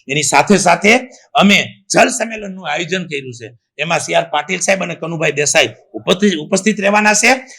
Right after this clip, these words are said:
અને આખા રાજ્યના રાજકીય આગેવાનો, સામાજિક આગેવાનો, દાતાઓ, ખેડૂતો,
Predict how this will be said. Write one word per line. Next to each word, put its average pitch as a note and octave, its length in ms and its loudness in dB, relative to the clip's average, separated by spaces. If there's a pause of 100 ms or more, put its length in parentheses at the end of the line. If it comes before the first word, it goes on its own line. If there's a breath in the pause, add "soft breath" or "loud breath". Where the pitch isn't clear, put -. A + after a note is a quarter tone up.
અને F#3+ 140 2
આખા F#3+ 360 0
રાજ્યના E3+ 600 -6 (380)
રાજકીય F3 340 0
આગેવાનો, G3 540 2
સામાજિક G3+ 520 2
આગેવાનો, G3 500 2
દાતાઓ, F#3 600 4
ખેડૂતો, A#3 840 0